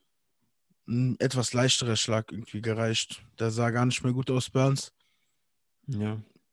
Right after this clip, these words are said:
Speaker 1: Schade eigentlich. Hab, ich halte sehr viel von ihm immer noch. Aber man muss schon sagen, er ist jetzt, äh, vierunddreißig Jahre alt.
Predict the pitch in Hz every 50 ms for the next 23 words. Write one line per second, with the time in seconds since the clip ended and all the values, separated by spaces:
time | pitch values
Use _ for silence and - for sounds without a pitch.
0 | _ - - - 165 175 208 202 156 123 127 135 131 - - 165 160 - - -
1 | 131 - _ _ _ _ _ - 104 - - 156 170 156 - - 180 196 190 -
2 | 240 220 - - 214 208 202 196 202 196 196 202 202 202 214 208 - - - _
3 | _ _ - - - _ _ _ - - 120 127 131 143 143 147 160 151 - -
4 | 151 139 131 135 147 151 156 156 131 131 139 147 - - 143 123 - - - -
5 | - 123 127 113 - - - 147 139 - - 135 131 123 - - 147 143 147 143
6 | 143 120 123 147 160 160 - -